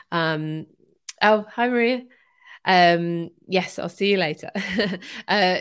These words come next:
yeah, if you're a patron, um, like Maria, then you can put, uh, paused on Instagram, never mind. You can put your questions to, um, yeah, just pause on Instagram.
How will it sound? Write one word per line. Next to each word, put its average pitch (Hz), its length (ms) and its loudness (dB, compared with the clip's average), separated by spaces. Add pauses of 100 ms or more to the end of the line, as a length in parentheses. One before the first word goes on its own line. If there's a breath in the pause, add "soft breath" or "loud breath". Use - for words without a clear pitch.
yeah, 165 180 2
if 185 160 -6
you're 208 120 4
a - 20 -16
patron, 180 500 -6 (300)
um, 160 320 -2 (1080)
like 185 160 -4
Maria, 175 320 -4 (140)
then 170 300 -2
you 180 220 -6
can 170 420 -8 (220)
put, - 440 -10 (2000)
uh, 156 260 -14 (200)
paused 156 340 -6
on 156 100 -12
Instagram, 160 300 -12
never 165 200 -10
mind. 147 160 -4 (160 loud breath)
You 196 120 -4
can 190 160 -6
put - 160 -6
your 175 120 -2
questions 156 560 -10
to, 151 440 -4
um, 143 360 -10 (1080 soft breath)
yeah, 139 140 -2 (140)
just - 160 -8
pause 185 240 0
on 175 60 -2
Instagram. 175 280 -4